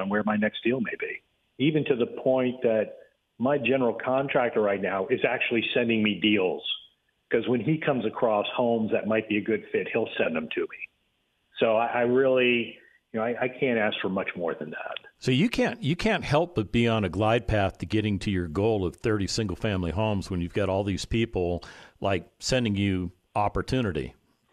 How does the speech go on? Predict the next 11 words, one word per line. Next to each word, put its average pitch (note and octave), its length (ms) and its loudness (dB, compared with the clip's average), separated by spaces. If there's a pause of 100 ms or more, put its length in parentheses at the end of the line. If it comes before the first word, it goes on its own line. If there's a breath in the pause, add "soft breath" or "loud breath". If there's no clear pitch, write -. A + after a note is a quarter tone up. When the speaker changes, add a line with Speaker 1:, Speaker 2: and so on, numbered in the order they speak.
(1400 loud breath)
Speaker 1:
You D3 80 2
know, D#3+ 80 2
in, D#3+ 200 2
in D3 180 2
real F3 240 2
estate, E3 380 0 (440)
everybody C#3+ 420 2
knows B2+ 380 2
goes A2+ 180 2
in C3 220 -2
cycles. G#2 420 -2